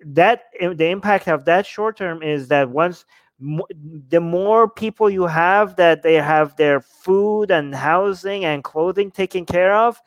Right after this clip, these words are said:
the more they're gonna go sh-, shift their demands into rights and freedoms and stuff like that, right? You're gonna see that shift happening,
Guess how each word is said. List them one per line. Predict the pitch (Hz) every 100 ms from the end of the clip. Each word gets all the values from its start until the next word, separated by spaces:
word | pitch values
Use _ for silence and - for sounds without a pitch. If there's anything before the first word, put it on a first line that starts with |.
| _ _
the | -
more | 151 160 180
they're | 180 185
gonna | 180 170
go | 151 165 165
sh-, | 156 - - 185 139 143 _ _ _
shift | - - 165 160
their | - 160
demands | 156 147 147 147 139
into | 143 135 147 135 131 127 _ _ -
rights | 139 147 143 143 -
and | 139 131
freedoms | - 143 139 139 131
and | 131 123
stuff | - 120
like | 127 113
that, | 123 104
right? | 117 139
You're | 156 143
gonna | 147 156
see | 160 - 165
that | 156 139
shift | - 156 147 -
happening, | 151 160 190 196 214